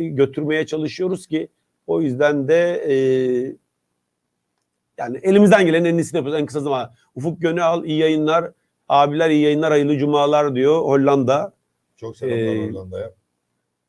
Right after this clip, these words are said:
Speaker 1: Gökhan Kahveci, Beşiktaş'tan Dorukhan ve Cenk var. Ümit milli takımda beş oyuncumuz var. Rıdvan ve Ersin de Ümit milli takımda demiş. Tamam,
Speaker 2: Evet,
Speaker 1: demek ki
Speaker 2: tamam.
Speaker 1: almış yani. Çiğdem, Çiğdem Güneysu.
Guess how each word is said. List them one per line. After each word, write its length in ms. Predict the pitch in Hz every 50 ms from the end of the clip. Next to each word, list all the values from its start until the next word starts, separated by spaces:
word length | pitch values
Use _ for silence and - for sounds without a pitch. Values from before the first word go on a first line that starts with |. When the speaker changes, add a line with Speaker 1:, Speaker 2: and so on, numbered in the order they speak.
| _ _
Speaker 1:
Gökhan 380 | 143 135 131 135 160 156 160 143
Kahveci, 400 | 170 156 151 156 156 151 160 147
Beşiktaş'tan 600 | 151 127 - - 180 156 143 - 170 170 170 143
Dorukhan 500 | 147 147 151 143 - 160 170 165 160 147
ve 160 | 151 151 127
Cenk 360 | 98 120 151 156 175 170 -
var. 260 | 147 147 160 175 180 - _ _ _ _ _ _
Ümit 340 | - 151 151 165 170 175 -
milli 280 | 156 156 156 160 156 139
takımda 460 | - 147 - - 151 151 156 147 135
beş 200 | 160 156 147 -
oyuncumuz 480 | 160 151 147 139 151 160 156 143 127 139
var. 180 | 147 160 160
Rıdvan 440 | 151 139 135 131 139 151 151 151 143
ve 40 | 139
Ersin 500 | - 151 151 147 131 - 160 160 147 135
de 100 | 143 -
Ümit 340 | - 151 151 156 151 - -
milli 400 | 147 143 139 143 143 151 151 -
takımda 520 | 139 131 - - 143 139 131 139 131 107
demiş. 300 | 104 110 131 143 - -
Tamam, 380 | _ - - - 110 104 - -
Speaker 2:
Evet, 100 | - 101
Speaker 1:
demek 160 | 101 101 -
ki 60 | 104
Speaker 2:
tamam. 260 | 123 143 147 151 156 160
Speaker 1:
almış 220 | 156 131 - -
yani. 240 | 120 101 95 98 101 _ _ _ _ _ _ _ _ _
Çiğdem, 460 | 123 131 139 139 139 156 170 180 190 185 - _
Çiğdem 440 | _ - 139 139 135 151 160 165 165
Güneysu. 520 | 156 156 160 165 165 165 - 139 123 110